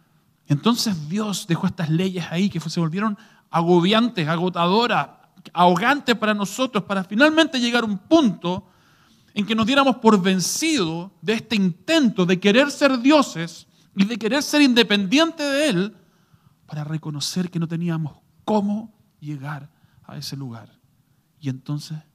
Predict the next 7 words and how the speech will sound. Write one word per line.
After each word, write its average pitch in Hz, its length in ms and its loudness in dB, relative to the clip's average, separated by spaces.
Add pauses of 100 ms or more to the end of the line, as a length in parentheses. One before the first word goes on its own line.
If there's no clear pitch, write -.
(340)
rendirnos 117 580 -12 (1500)
y 131 60 -10
decir, 127 420 -12 (540)
"Dios, 143 240 -8
no 139 80 -10
hay 120 60 -12
cómo, 139 320 -18